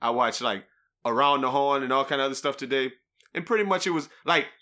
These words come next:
people were saying it, but they were like, "It's so blasphemous that I can't say it out loud, but it's true." Like, that's what they was, they was like, "Look, A D was, like, four for seventeen from the field."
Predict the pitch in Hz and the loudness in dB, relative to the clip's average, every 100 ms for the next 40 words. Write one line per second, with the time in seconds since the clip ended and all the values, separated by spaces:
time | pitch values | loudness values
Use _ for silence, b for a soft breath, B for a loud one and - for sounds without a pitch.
0 | - 247 277 247 190 - 180 170 214 269 | -2 0 2 2 2 2 2 2 2 0
1 | - _ _ _ _ _ _ 123 143 175 | -4 _ _ _ _ _ _ -4 0 2
2 | 165 156 147 117 104 151 131 - 202 120 | 4 4 4 2 0 -4 -2 2 0 2
3 | 127 147 156 143 151 143 127 120 117 143 | 2 2 2 -4 -6 -4 0 0 0 -4
4 | 139 147 139 127 107 107 135 147 117 101 | -2 -2 0 2 0 2 4 2 0 -6
5 | - - 135 139 127 - _ 127 127 180 | -8 -6 -4 -2 -4 -10 _ -4 0 0
6 | 202 196 165 - B 214 226 214 196 220 | 2 2 2 -4 B 2 2 4 4 4
7 | 151 98 b b - 185 190 214 196 180 | 0 -2 b b 0 0 2 0 -2 0
8 | 185 170 - 196 196 196 196 170 185 175 | 0 0 -4 0 0 0 -2 -2 -2 -2
9 | 170 180 170 170 165 156 160 170 165 | -6 -6 -6 -8 -10 -10 -8 -6 -4